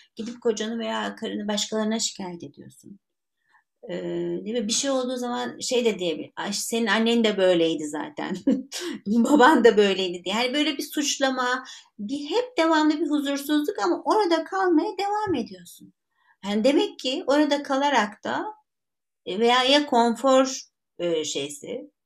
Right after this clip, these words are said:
yani dediğin gibi, e, ya da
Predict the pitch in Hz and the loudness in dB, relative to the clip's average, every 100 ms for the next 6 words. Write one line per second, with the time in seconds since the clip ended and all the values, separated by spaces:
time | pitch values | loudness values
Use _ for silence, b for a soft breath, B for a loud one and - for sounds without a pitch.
0 | _ - 76 - - 160 151 156 151 139 | _ -18 -16 -18 -14 -12 -6 -2 -2 -4
1 | 135 196 311 320 _ _ _ _ _ _ | -8 -10 -10 -14 _ _ _ _ _ _
2 | 180 175 165 160 - - - - - _ | -8 -6 -6 -8 -10 -10 -12 -14 -20 _
3 | _ _ _ _ 170 240 220 240 302 415 | _ _ _ _ 0 2 4 4 4 2
4 | - | -8